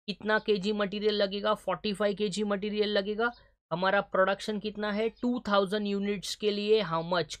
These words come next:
Cross multiplication, two thousand multiplied by forty-five divided by hundred, you will get the answer as नाइन हंड्रेड केजी। ये फर्स्ट का कैलकुलेशन है।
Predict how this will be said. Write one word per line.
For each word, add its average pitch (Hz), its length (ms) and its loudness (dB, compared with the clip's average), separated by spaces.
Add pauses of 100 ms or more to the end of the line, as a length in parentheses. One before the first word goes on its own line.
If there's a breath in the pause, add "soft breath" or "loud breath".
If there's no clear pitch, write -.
Cross 185 320 -2
multiplication, 208 800 0 (380 loud breath)
two 240 180 2
thousand 208 440 4
multiplied 202 560 2
by 202 160 2
forty-five 185 600 2
divided 196 500 4
by 196 160 4
hundred, 180 420 8
you - 760 -8
will 185 140 -2
get 185 220 2
the 208 160 0
answer 180 380 0 (180)
as 180 180 0
नाइन 165 420 0
हंड्रेड 175 480 -2
केजी। 139 480 -6 (200)
ये 180 100 0
फर्स्ट 196 400 -2
का 214 120 2
कैलकुलेशन 208 640 0
है। 226 140 -6